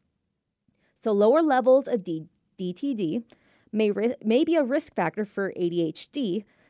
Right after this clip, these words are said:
And just because someone has low levels of D T D doesn't mean they have A D H D, but they think it makes sense. So basically, because we have, um, less, um,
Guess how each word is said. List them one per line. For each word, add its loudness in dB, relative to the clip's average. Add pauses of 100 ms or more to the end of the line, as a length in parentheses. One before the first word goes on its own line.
(180)
And 0
just -6
because -4
someone -2
has -4
low 2
levels 0
of -4
D -8
T -10
D -6
doesn't -4
mean 0
they 0
have 0
A 2
D -2
H -6
D, -6
but -4
they -4 (100)
think -4 (520)
it -4
makes -6
sense. -6 (400)
So 2 (140)
basically, -4
because -2
we -2
have, -2
um, -4 (640)
less, -2
um, -4